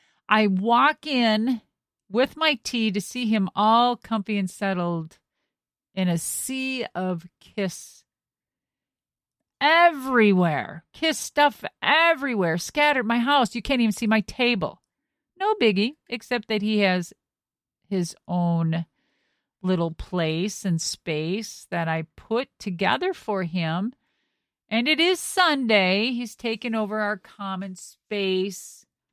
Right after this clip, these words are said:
on a Sunday morning, clicking away at his computer, just kinda, and just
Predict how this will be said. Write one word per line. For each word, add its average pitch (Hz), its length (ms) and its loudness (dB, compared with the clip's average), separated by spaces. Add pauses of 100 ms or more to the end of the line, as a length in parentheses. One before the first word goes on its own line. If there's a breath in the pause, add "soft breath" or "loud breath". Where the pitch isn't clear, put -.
(120)
on 180 140 -6
a 180 80 -10
Sunday 180 480 -6
morning, 240 1120 0 (480)
clicking 214 320 0
away 180 800 2
at 170 160 -2
his 170 100 -4
computer, 160 1000 -4 (1040)
just - 240 -14
kinda, 202 400 0
and 175 380 0
just 175 320 -6